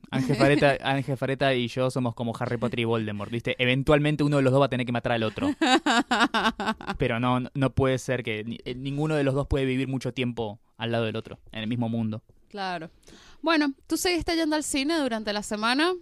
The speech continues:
Speaker 1: Sí, fui a ver bastantes películas. El lunes arranqué mi semana yendo a ver Soledad, una película argentina, eh, coproducción Argentina-Italia, muy, muy buena. Está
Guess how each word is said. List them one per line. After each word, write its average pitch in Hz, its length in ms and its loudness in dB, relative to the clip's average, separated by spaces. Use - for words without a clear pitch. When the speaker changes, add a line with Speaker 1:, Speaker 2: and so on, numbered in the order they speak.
Speaker 1:
Sí, 131 320 -2
fui 131 240 0
a 127 140 2
ver 131 200 0
bastantes 139 360 0
películas. 180 560 2
El 135 200 2
lunes 160 440 2
arranqué 117 460 0
mi 120 220 2
semana 139 500 -2
yendo 139 420 -2
a 127 40 4
ver 139 320 4
Soledad, 143 800 0
una 139 240 -2
película 135 480 -2
argentina, 123 1400 -2
eh, 110 220 -6
coproducción 117 480 -4
Argentina-Italia, 139 1400 -2
muy, 131 720 -4
muy 139 200 -4
buena. 151 340 -4
Está 127 720 -4